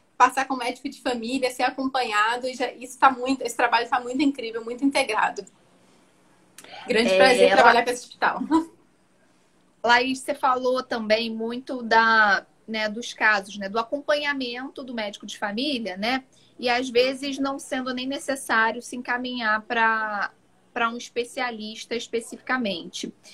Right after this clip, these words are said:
Speaker 2: E aí eu queria te perguntar em relação, é, é, enfim, né, até, até a sua experiência,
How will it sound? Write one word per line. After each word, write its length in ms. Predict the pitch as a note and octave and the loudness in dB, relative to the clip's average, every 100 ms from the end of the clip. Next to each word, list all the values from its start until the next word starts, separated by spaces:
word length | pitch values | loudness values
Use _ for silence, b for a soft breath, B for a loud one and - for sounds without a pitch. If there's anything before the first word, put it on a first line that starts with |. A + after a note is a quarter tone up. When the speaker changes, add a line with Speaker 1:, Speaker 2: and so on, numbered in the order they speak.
| B B B - | B B B 2
Speaker 2:
E 100 | D4+ | 8
aí 300 | D4+ D#4 E4 | 8 6 -2
eu 100 | D#4+ | -8
queria 320 | - D4 D4 | -10 -4 -4
te 140 | D4 | -4
perguntar 720 | - C#4+ C#4 B3+ B3+ B3 B3 B3 | -6 -6 -6 -10 -6 -2 0 0
em 60 | |
relação, 760 | C4 A#3+ B3 - A3+ A3 A3 G#3 | -2 -2 -4 -6 -6 -4 -6 -6
é, 300 | G3+ - G3 | -10 -8 -8
é, 20 | |
enfim, 460 | G3 G3+ - F#3 F3+ | -8 -10 -16 -20 -12
né, 140 | G#3 | -8
até, 380 | A3 - G3 G3 - | -8 -6 -8 -8 -12
até 240 | G#3+ - | -14 -8
a 60 | G3+ | -10
sua 160 | - G3+ | -10 -14
experiência, 840 | - F#3+ F#3 F#3 G#3 A3 - G3+ | -8 -6 -4 -4 -4 -6 -4 -4